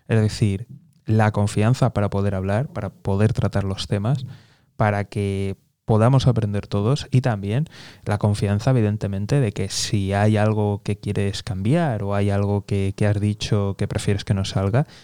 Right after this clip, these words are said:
se quita y sin ningún problema. Y también la confianza para hacer el programa que, que haga brillar a las personas. Entonces, si hay que parar, si tenemos que repetir algo, libertad absoluta, no te preocupes.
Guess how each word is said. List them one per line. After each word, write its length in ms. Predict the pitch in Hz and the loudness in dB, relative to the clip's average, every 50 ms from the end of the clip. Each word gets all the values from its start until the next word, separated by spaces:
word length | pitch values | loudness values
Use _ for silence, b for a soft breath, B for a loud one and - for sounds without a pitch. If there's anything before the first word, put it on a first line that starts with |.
| B B B | B B B
se 240 | - - - 98 | -4 -2 -2 -2
quita 260 | - - 104 95 - 127 | -2 -2 -2 0 2 0
y 40 | |
sin 160 | 127 - 117 104 | 2 2 0 -2
ningún 220 | 98 98 101 101 | -2 -2 -4 -4
problema. 420 | - - 98 95 98 98 95 95 | -2 -2 0 0 0 0 0 -2
Y 60 | 101 101 | -2 -2
también 220 | - 104 104 113 | 0 2 4 4
la 80 | 147 160 | 4 4
confianza 560 | 151 123 117 - 101 98 98 - - 147 156 | 4 2 2 0 -4 -4 -2 0 0 0 0
para 260 | - 110 101 101 98 B B B B B B B B B B | 0 0 0 0 -4 B B B B B B B B B B
hacer 240 | 117 117 - 131 | -4 0 2 2
el 80 | 139 151 | 2 2
programa 640 | 143 147 127 117 113 117 113 117 127 139 170 185 b b b b b _ _ _ _ | 0 0 0 0 0 0 0 0 0 0 -2 -4 b b b b b _ _ _ _
que, 480 | - 131 120 110 107 104 101 98 101 - - | 0 2 4 4 4 2 0 -2 -4 -2 0
que 80 | 110 | 0
haga 180 | 123 143 123 104 | 2 2 0 -4
brillar 320 | 107 101 101 98 98 95 | -4 -6 -4 -4 -4 -4
a 60 | 98 | -4
las 160 | 95 98 - - | -4 -4 -6 -6
personas. 640 | - - - - - 104 95 101 104 - - - b b b b b b b b | -6 -6 -6 -4 -4 -6 -6 -6 -10 -12 -14 -20 b b b b b b b b
Entonces, 420 | _ - 110 104 - 113 104 107 104 | _ -4 -4 0 2 2 2 2 2
si 240 | 98 - - - 104 | 0 0 2 2 4
hay 140 | 107 123 | 2 4
que 100 | - 160 | 2 2
parar, 460 | 156 - 113 - 107 110 107 101 - - _ | 2 2 2 2 2 0 -2 -4 -6 -12 _
si 460 | - - - - - 113 107 107 107 104 | -20 -14 -10 -4 -2 0 2 0 0 0
tenemos 240 | 107 107 110 117 - | 0 -2 -2 0 0
que 100 | - - | 2 2
repetir 400 | 131 127 - 117 - 117 113 104 | 2 2 2 0 0 0 0 2
algo, 320 | 107 113 110 98 95 b b b b b b b b b b b _ _ _ _ | 0 0 0 -2 -4 b b b b b b b b b b b _ _ _ _
libertad 400 | - 113 110 104 101 98 - 107 | -8 -4 -2 -2 -2 0 2 2
absoluta, 640 | 107 - - - 113 98 101 101 107 127 160 196 - _ _ _ - - - - | 2 4 2 2 2 0 0 0 0 0 0 0 -4 _ _ _ -20 -16 -2 0
no 160 | 123 110 101 | 2 2 2
te 100 | - 104 | 0 -2
preocupes. 640 | 101 - 87 90 - 92 - - 131 - - - | -4 -4 -6 -6 -8 -12 -12 -12 -14 -14 -16 -18